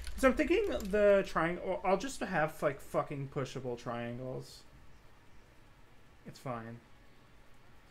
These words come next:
And then one thing I'm thinking about doing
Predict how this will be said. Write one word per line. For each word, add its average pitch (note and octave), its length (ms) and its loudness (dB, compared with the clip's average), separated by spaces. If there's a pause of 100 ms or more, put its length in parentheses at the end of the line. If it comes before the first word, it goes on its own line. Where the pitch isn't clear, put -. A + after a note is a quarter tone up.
(2250)
And D3+ 180 4
then C3+ 760 -2 (4000)
one A3 160 10
thing D4 180 8
I'm D4 80 10
thinking F#3+ 540 0
about F3+ 280 4
doing C#3+ 460 -4